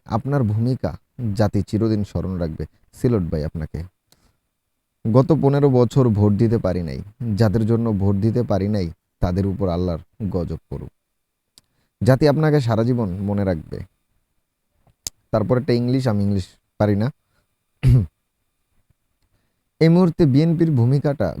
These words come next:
গুরুত্ব সরকারের, সরকার নেওয়া উচিত। শুধু এসি রুমে বসে বিবৃতি ও নালিশ করলেই হবে না। গত পনেরো বছর নালিশ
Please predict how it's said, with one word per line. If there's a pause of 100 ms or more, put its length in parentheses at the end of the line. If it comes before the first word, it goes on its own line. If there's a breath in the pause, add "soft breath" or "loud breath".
(140)
গুরুত্ব (1600)
সরকারের,
সরকার
নেওয়া (480)
উচিত। (1400)
শুধু (100)
এসি
রুমে
বসে
বিবৃতি (100)
ও
নালিশ (100)
করলেই (420)
হবে
না। (340)
গত
পনেরো
বছর
নালিশ